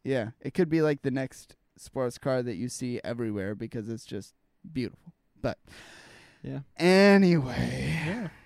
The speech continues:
Speaker 2: Man. Yeah, I don't know.
Speaker 1: So, for the listeners, uh, sorry about that little tangent. We were just talking about some cars.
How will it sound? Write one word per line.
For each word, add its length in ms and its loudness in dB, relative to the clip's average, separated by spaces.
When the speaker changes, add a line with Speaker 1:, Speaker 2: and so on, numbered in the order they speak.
Speaker 2:
Man. 300 -12
Yeah, 300 -6
I 40 -6
don't 140 -8
know. 200 -10
Speaker 1:
So, 420 4
for 160 2
the 160 0
listeners, 720 -2
uh, 240 -2
sorry 260 -2
about 220 -10
that 120 -8
little 200 -8
tangent. 440 -6
We 80 -6
were 60 -4
just 300 -8
talking 240 -6
about 200 -4
some 140 -10
cars. 340 -6